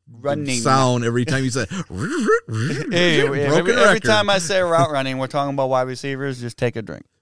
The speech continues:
Speaker 2: Yep.
Speaker 1: There
Speaker 2: Yep.
Speaker 1: you go.
Speaker 2: Uh, if only there were alcohol in the house right now.
Speaker 1: <laughs>
Speaker 2: We, if you're listening, uh, replay the episode.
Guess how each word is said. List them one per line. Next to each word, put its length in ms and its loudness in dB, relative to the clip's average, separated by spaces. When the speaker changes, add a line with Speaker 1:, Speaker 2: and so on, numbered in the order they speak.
Speaker 2:
Yep. 200 -6
Speaker 1:
There 160 -6
Speaker 2:
Yep. 20 -6
Speaker 1:
you 60 -10
go. 180 -16
Speaker 2:
Uh, 240 -8
if 120 -12
only 200 -6
there 160 -4
were 180 -4
alcohol 460 -10
in 60 -12
the 60 -12
house 280 -14
right 200 -8
now. 160 -8
Speaker 1:
<laughs> 60 2
Speaker 2:
We, 40 -8
if 80 -6
you're 140 0
listening, 680 0
uh, 300 -6
replay 640 -2
the 160 -2
episode. 600 -4